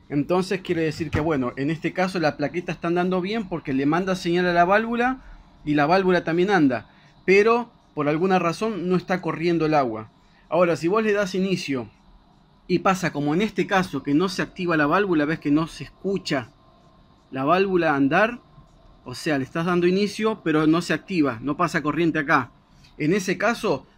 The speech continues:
pasa el minuto que te voy a estar dejando acá, que es en donde empiezo a hablar acerca de ese, de ese problema. Ahora, si vos estás teniendo el problema que se activa la valvulita y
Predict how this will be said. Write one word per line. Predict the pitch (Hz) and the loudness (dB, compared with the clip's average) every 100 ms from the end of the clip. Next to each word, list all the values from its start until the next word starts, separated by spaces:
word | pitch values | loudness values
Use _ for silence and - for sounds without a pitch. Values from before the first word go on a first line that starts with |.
| - | -6
pasa | 147 139 160 | -6 -2 0
el | 143 139 | 0 0
minuto | 147 185 240 196 | 0 0 -2 -2
que | 156 | -2
te | 156 | -2
voy | 160 | -2
a | 156 | -2
estar | 160 | -4
dejando | 147 139 156 143 | -6 -2 -2 -2
acá, | 135 185 208 185 | 0 0 0 -4
que | 175 | -6
es | 175 | -2
en | 160 151 | 0 2
donde | 151 147 | 2 0
empiezo | 143 - 190 185 | -2 -2 -4 -2
a | 165 | 0
hablar | 175 | 0
acerca | 170 156 156 165 | 0 -2 -4 -2
de | 151 160 | -2 -2
ese, | 165 156 - | -2 -8 -8
de | 131 156 | -6 -4
ese | 160 170 | -4 -4
problema. | 156 151 120 110 - - - - - - _ - _ _ | -4 -2 -2 -6 -12 -20 -20 -20 -20 -20 _ -20 _ _
Ahora, | 139 165 139 117 - | 2 2 2 -2 -8
si | - 151 | -10 -2
vos | 156 185 | 0 0
estás | 196 185 | 0 0
teniendo | 175 180 | 2 4
el | 170 | 2
problema | 160 156 170 151 | 0 0 2 0
que | 147 | -2
se | - 147 | -6 -8
activa | - 190 170 | -4 0 4
la | 151 | 4
valvulita | 151 147 151 160 156 123 113 - - - | 4 2 2 2 2 -2 -6 -12 -20 -6
y | 160 147 139 131 | -2 0 0 -2